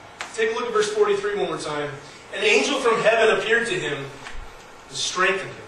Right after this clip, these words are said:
God doesn't leave Jesus alone.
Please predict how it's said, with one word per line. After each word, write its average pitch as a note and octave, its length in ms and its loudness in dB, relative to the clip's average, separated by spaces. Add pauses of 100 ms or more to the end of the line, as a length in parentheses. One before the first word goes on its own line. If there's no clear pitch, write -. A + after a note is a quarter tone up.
(2000)
God G#3+ 200 6
doesn't A3 300 4
leave A3+ 260 0
Jesus G#3 400 -2
alone. D#3 460 -4